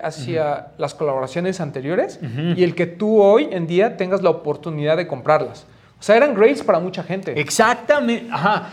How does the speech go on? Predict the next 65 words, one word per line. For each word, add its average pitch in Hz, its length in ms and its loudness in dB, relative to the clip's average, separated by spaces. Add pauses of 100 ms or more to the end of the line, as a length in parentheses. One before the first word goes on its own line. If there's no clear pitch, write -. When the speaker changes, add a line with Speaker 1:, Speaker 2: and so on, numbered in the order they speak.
(120)
Speaker 2:
son 185 260 -2
grails 233 320 4
para 208 140 0
un 196 80 -8
chingo 196 240 -4
de 180 60 -2
gente, 185 200 -4
pero 202 140 -2
eso 262 120 -4
también, 240 540 -4
eso 226 180 -2
también 214 260 0
creo 226 140 0
que, 240 280 -8
creo 180 160 -2
que 233 80 -2
le 202 100 0
deja 185 200 0
muy, 190 340 -4 (200)
o 139 100 -10
sea, 139 160 -4
nos 147 240 -6
deja 190 180 0
muy 196 140 -4
claro 196 240 0
que - 60 -4
a 151 40 -2
veces 156 300 -8 (200)
los 139 160 -4
que 151 100 -2
le 143 80 -2
fallamos 156 400 0
a 170 40 0
la 139 80 -2
marca 143 200 -2
somos 160 260 -4
nosotros, 127 500 -8
güey, 107 140 -12
como, 117 200 -10
Speaker 1:
Sí, 160 100 2
Speaker 2:
como, 254 180 4
Speaker 1:
claro. 151 240 4
Speaker 2:
como, 117 420 -8
como 113 380 -8
fans, 170 480 -4 (300)
como 147 180 -4
fans 180 260 -2
from 202 200 -2
hell, 190 240 2
güey, 117 180 -8
¿no? 175 220 -6 (580)
Cu-, 196 220 0
de 196 140 0
cómo 254 240 2
te 262 80 2
atreves 214 420 0
a 180 40 0
decir 190 380 -6 (160)
que, 156 100 -6
por 151 120 0
ejemplo, 151 400 -2
este 170 240 -2
fue 214 140 -2
un 196 120 -2
brick, 170 300 -2